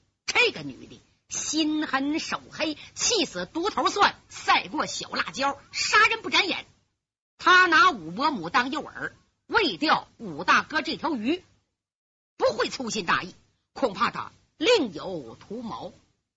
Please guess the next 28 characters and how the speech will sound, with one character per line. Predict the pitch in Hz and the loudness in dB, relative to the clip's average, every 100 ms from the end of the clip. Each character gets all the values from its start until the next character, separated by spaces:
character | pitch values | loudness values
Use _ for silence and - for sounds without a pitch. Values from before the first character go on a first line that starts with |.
| _ _ _ _ _ | _ _ _ _ _
情 | - - 320 453 | -4 0 2 0
况 | 440 392 320 | 2 4 4
不 | - 415 | 2 0
明， | 240 170 233 330 185 - _ | 0 0 0 0 -2 -8 _
不 | - 427 339 214 | -16 -6 -2 -2
能 | 160 147 | -2 -4
去 | 175 196 131 | -6 -8 -10
劫 | - 147 160 | -10 -8 -6
狱 | 170 214 143 | -8 -8 -10
啊， | - _ _ | -14 _ _
以 | 170 294 | 0 2
免 | 392 - 131 | 4 0 -6
画 | - 359 | 2 4
虎 | - - 196 | 4 0 -6
不 | 330 | -6
成， | - 185 294 - _ _ _ | -2 0 0 -4 _ _ _
反 | 208 - - 135 208 | -2 -2 -4 -12 -4
累 | 339 381 190 117 | 0 0 -2 -12
齐 | - 208 | -14 -14
全。 | - - - _ _ _ _ _ _ | -14 -16 -20 _ _ _ _ _ _
因 | - 453 | 0 4
为 | 494 | 4
在 | 508 415 | 6 4
武 | 240 208 | 4 0
伯 | 339 466 | 4 4
母 | 233 | 2
身 | 330 | 0
旁 | 311 156 247 | 0 0 0